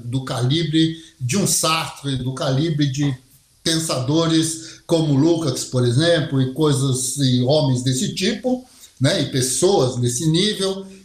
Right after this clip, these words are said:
que acabaram influenciando milhares e milhares de pessoas e que,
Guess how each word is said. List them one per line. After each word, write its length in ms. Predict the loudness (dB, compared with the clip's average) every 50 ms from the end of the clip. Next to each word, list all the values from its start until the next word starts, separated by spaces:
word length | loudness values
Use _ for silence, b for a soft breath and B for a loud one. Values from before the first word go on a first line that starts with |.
| B -6 -2
que 120 | 0 0
acabaram 520 | 0 0 -2 -2 0 0 0 0 -2 -4
influenciando 680 | -6 -8 -6 -6 -4 -4 -4 -4 -4 -2 -2 -2 -2 -4
milhares 720 | -2 -2 -2 0 0 0 0 0 -2 -2 -2 -4 -4 -4 -2
e 20 |
milhares 680 | -2 -2 0 0 0 0 0 0 -2 -2 -2 -2 -4 -4
de 60 | -6
pessoas 760 | -8 -10 -10 -8 -6 -4 0 2 2 4 4 2 2 0 -4 -12 B B B B B B B B
e 360 | 2 2 4 2 2 -2 -4 -4
que, 260 | 0 2 2 2 2